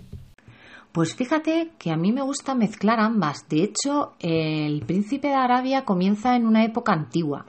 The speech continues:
y de repente el primer capítulo salta al actual, ¿no?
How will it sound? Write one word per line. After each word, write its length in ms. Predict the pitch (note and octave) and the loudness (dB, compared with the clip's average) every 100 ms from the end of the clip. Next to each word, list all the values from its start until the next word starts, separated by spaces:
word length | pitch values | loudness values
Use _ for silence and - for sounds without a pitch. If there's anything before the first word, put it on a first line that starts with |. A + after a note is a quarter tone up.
| - | -6
y 80 | D#3 | -4
de 120 | D3+ | -2
repente 560 | D3 G3 C4 C#4 F4 - _ - - - - _ _ - | 0 -2 -2 -2 -4 -6 _ -20 -20 -20 -20 _ _ -4
el 240 | D#3+ D#3 | -2 0
primer 280 | D3+ E3 F3 | -2 -2 -2
capítulo 1160 | G#3+ A3+ A3+ A#3 A#3+ B3+ A3+ F#3+ E3 D3+ - - | -2 -2 0 2 4 6 6 6 4 0 -4 -8
salta 720 | - F#3 G3 G3 A3 A#3 G#3+ | -6 -2 -2 2 4 6 4
al 100 | F3 | 4
actual, 640 | D3 - C#3+ C#3+ D3 C#3+ | 0 -2 0 2 0 -4
¿no? 280 | F3+ C#4+ | -6 -6